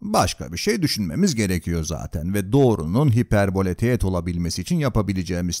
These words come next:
tek şey hiperbole burada, çembere de burada teğet olan bir doğru düşünmek. Evet, aradığımız pozitif eğimli ortak teğetin bu olduğunu düşünüyorum. Hemen çizeyim.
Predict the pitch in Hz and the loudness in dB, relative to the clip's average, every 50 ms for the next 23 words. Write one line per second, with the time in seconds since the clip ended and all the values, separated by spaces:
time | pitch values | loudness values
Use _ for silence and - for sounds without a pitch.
0 | - _ - - 160 151 - - - - 80 90 120 156 175 165 - - - - | -8 _ -2 0 0 0 0 -4 -8 -6 -2 0 4 4 4 2 0 -8 -16 -18
1 | - _ - 254 214 - - 95 85 87 87 87 95 104 127 170 185 165 151 151 | -14 _ -2 -2 0 2 2 2 2 0 0 0 0 2 2 2 0 0 -2 -6
2 | 147 151 165 185 175 127 98 80 80 78 82 104 123 156 180 180 156 - - - | -6 0 4 4 6 6 4 2 0 -2 0 2 4 4 4 4 2 -2 -8 -20
3 | - - - _ - - 220 220 202 185 156 139 131 117 113 110 135 175 208 226 | -20 -20 -8 _ 0 2 4 4 4 4 4 2 4 4 2 2 2 0 0 0
4 | 190 190 - _ 302 254 269 269 262 226 175 147 127 120 110 - - 127 120 107 | -2 -4 -12 _ -2 0 2 4 6 6 6 6 6 4 4 4 4 2 4 2
5 | 95 - 90 101 143 202 240 240 208 202 190 156 131 147 143 135 123 117 101 98 | 0 0 -2 0 2 2 2 4 4 4 4 4 6 6 6 8 6 6 4 2
6 | 87 - 92 78 78 78 78 76 - - _ _ 202 214 131 80 76 - - - | 0 0 -4 -4 -4 -6 -6 -8 -10 -14 _ _ 4 4 4 4 -2 -6 -10 -14
7 | - - - - - - - 127 147 156 160 160 160 160 160 160 165 180 180 - | -16 -18 -18 -18 -20 -4 0 2 4 4 4 2 2 2 0 0 2 2 0 -2
8 | - _ _ _ - 208 214 196 185 147 - 131 104 98 - _ - 117 110 104 | -2 _ _ _ 4 4 4 4 2 0 2 0 -2 -2 -6 _ -2 0 0 2
9 | 98 92 107 127 - 131 139 135 127 - - 156 147 135 - _ - 92 87 87 | 2 2 2 0 2 2 2 2 2 2 2 2 0 0 -2 _ -2 -2 0 -2
10 | 82 - - 220 233 220 208 202 170 165 147 135 113 123 120 113 107 98 101 - | -4 0 2 4 4 6 6 6 6 6 4 4 4 4 2 2 2 2 -2 -2
11 | - 104 90 87 85 80 78 82 85 - - 196 190 165 147 131 113 - - 98 | 0 -2 0 0 -2 -2 -2 -4 -4 0 0 2 2 4 4 4 4 2 0 -2
12 | 80 87 82 85 101 143 180 190 196 | -2 -2 -2 0 0 0 0 0 -4